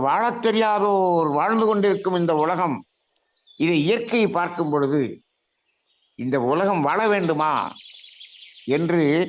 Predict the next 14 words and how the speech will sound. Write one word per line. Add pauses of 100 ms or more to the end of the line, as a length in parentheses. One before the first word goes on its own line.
(420)
அது
சிந்திக்கும்
அல்லவா? (1200)
முழுமையாக (1000)
இந்த (120)
உலகத்தை, (500)
இந்த
மனிதர்
குலத்தை (640)
அப்படியே
அழித்துவிட்டு (680)
மீண்டும் (320)
முதலிலிருந்து (100)
தொடங்கலாம்